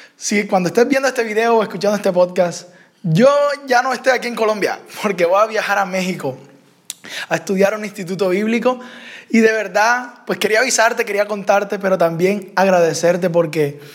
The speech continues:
tú has hecho parte de este sueño. Este era un sueño que tenía hace mucho tiempo y gracias a Dios y a personas que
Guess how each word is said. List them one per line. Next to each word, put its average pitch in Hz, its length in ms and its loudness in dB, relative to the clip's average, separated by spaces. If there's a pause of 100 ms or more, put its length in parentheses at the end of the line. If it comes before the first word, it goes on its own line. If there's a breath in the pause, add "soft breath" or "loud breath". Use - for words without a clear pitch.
(260 loud breath)
tú 233 180 4
has 254 120 2
hecho 233 240 -4
parte 196 580 0 (200)
de 180 120 2
este 175 180 -4
sueño. 127 360 -2 (300 loud breath)
Este - 140 0
era 233 80 -4
un 233 80 -6
sueño 220 280 -4
que 196 140 -2
tenía 185 300 0
hace 196 340 -2
mucho 196 320 2
tiempo 202 480 0
y 165 220 -2 (360 loud breath)
gracias 175 400 2
a 185 120 4
Dios 185 200 2
y 196 80 2
a 180 80 4
personas 185 460 -2
que 180 320 -4